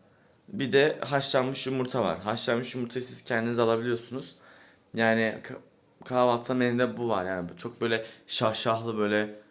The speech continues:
çok da güzel bir şey beklemeyin. Ee, onun haricinde başka bir lüksü, konforu yok. Saat en erken ikide, e, en geçe öğlen on birde çıkmak zorundasınız. Onun haricinde başka bir şartı falan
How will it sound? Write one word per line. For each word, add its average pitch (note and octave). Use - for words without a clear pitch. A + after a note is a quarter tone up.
çok -
da B2
güzel G2+
bir F2+
şey A2+
beklemeyin. A#2
Ee, E2
onun B2+
haricinde A2+
başka A#2+
bir A#2+
lüksü, A#2+
konforu A2
yok. B2+
Saat A#2+
en A#2+
erken A#2+
ikide, B2
e, G#2
en G#2
geçe A#2+
öğlen A2
on B2
birde A2+
çıkmak A2
zorundasınız. G2
Onun B2
haricinde G#2
başka A2+
bir A#2
şartı A2+
falan C3